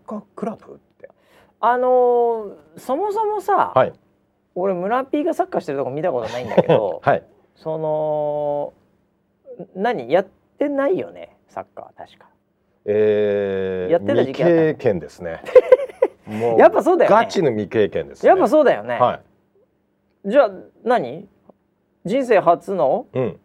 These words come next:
Speaker 2: サッカーになるわけ？
Speaker 1: そのサッカークラブに息子が入って、
Speaker 2: はい。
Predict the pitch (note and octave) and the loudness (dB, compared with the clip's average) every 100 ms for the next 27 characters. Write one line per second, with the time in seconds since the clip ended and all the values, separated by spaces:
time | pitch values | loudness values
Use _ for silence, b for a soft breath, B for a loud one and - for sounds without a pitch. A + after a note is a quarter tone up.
0 | _ _ _ _ _ - D3 A#2 B2 A#2 | _ _ _ _ _ -4 0 0 0 -2
1 | G2 F2 E3 C#3 - - C#3 C3+ B2 D3+ | -6 -8 -6 -6 -6 0 2 2 2 2
2 | B2+ F2+ E2+ F2 F2+ D#2+ - _ - G2 | 2 0 -6 -8 -10 -12 -16 _ -8 -4
3 | G2 G#2 G#2 F#2+ _ _ G2 D#3 A#2+ - | -4 -4 -6 -6 _ _ 0 2 0 -4